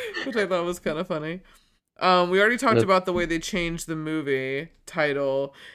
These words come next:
Speaker 1: And Dead Men on Campus, you said you haven't seen it. That one is more of, like, a comedy, which is
Speaker 2: Yeah.
Speaker 1: also weird that this movie had opportunity to become a comedy, but then it didn't.
Speaker 2: No.
Speaker 1: Um, did you ever see Cherry Falls?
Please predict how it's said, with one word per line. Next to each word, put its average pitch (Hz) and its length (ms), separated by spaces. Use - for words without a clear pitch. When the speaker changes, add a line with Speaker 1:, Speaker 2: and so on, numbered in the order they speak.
Speaker 1:
And 185 180
Dead 208 200
Men 277 160
on 254 80
Campus, 190 540
you 175 60
said 180 140
you 175 80
haven't 160 220
seen 170 200
it. - 280
That 165 240
one 240 120
is 214 140
more 165 280
of, 143 60
like, 147 160
a 131 60
comedy, 202 920
which 175 140
is 170 140
Speaker 2:
Yeah. 196 200
Speaker 1:
also 226 280
weird 247 520
that 156 340
this 202 260
movie 214 440
had 185 260
opportunity 165 840
to 160 100
become 143 460
a 151 60
comedy, 170 460
but 147 180
then 143 160
it 131 320
didn't. 185 560
Speaker 2:
No. 85 340
Speaker 1:
Um, 151 600
did 180 120
you 233 80
ever 254 120
see 254 160
Cherry 190 340
Falls? 165 800